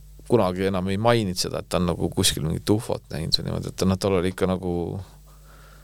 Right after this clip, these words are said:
et ta sai nagu kõvasti vastu näppe selle eest nagu.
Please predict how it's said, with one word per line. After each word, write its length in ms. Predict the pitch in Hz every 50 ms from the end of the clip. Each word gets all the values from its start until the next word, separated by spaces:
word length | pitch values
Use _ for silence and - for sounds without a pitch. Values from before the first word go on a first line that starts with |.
| - - - - - - - - - - - - - - - - - - - - - - - - - - - - - -
et 140 | - - -
ta 120 | - 107 104
sai 100 | 101 98
nagu 180 | 95 95 98
kõvasti 380 | 104 117 120 107 95 - - 98
vastu 220 | 104 - - 107
näppe 320 | 113 131 147 - - - 92
selle 220 | 90 87 90 87
eest 180 | - - - -
nagu. 220 | - - 92 95